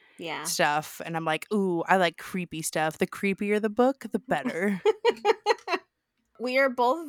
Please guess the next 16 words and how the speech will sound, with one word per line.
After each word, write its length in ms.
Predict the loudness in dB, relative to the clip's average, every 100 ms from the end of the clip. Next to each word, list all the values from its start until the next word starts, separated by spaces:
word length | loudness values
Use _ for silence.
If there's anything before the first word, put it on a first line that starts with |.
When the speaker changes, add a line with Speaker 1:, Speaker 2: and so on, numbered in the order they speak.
| -2
Speaker 1:
very 300 | 2 2 2
big 360 | 4 4 2
Twilight 680 | -12 -4 0 0 0 -2 -4
fans, 600 | -6 -6 -6 -6 -8 -10
since 380 | -12 -10 -8 -10
Twilight 480 | -4 0 4 4 2
is 160 | -2
in 100 | 2
its, 260 | 8 8 8
like, 200 | 6 2
Speaker 2:
Yes, 20 |
Speaker 1:
renaissance 880 | -4 0 2 2 0 2 2 2 0
Speaker 2:
Twilight. 0 |
Speaker 1:
period 480 | 0 0 2 2 0
right 240 | -2 -4
now. 400 | -4 -4 -4 -6